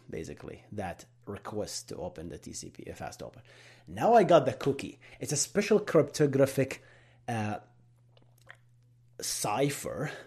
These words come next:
that allows the client server to, to recognize the client in the future request. And now, the, obviously, the client now can just acknowledge this and, and finish the handshake. So we didn't do a fast open the first time.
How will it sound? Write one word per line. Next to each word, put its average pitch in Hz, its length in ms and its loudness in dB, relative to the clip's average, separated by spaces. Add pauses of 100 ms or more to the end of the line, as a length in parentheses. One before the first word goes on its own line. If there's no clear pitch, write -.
that 113 420 0
allows 143 560 2
the 151 100 4
client 123 720 2
server 120 380 -2
to, 110 240 -4
to 113 220 -6
recognize 120 540 -2
the 101 80 -6
client 95 360 -8
in 95 60 -8
the 87 80 -10
future 98 320 -10
request. - 380 -8 (320)
And 110 120 0
now, 233 460 6 (460)
the, 113 360 0 (440)
obviously, 107 680 0 (300)
the 101 120 -12
client 107 500 -6
now 98 260 -8
can 95 340 -8
just 95 320 -8
acknowledge 92 500 -10
this 92 220 -12
and, 90 100 -10
and 90 180 -12
finish 95 300 -10
the - 100 -12
handshake. 98 380 -12
So 120 120 -2
we 151 160 8
didn't 269 240 8
do 214 120 12
a 165 80 12
fast - 380 4
open 131 340 4
the 95 100 -6
first - 320 -4
time. 71 200 -8